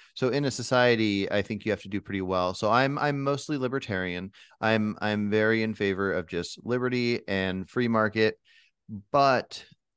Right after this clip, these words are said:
when you have people that get to the level of not being able to survive, I see a concern. And I'm, I'm wondering at what level it would sway your way of thinking. So,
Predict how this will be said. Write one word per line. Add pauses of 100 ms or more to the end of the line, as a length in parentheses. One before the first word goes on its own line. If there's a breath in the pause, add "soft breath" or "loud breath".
(220)
when (180)
you
have (200)
people
that
get
to
the
level
of
not
being
able
to
survive,
I
see
a
concern.
And
I'm,
I'm
wondering (340 loud breath)
at
what
level (280 soft breath)
it
would (1300)
sway
your
way
of
thinking. (800 soft breath)
So,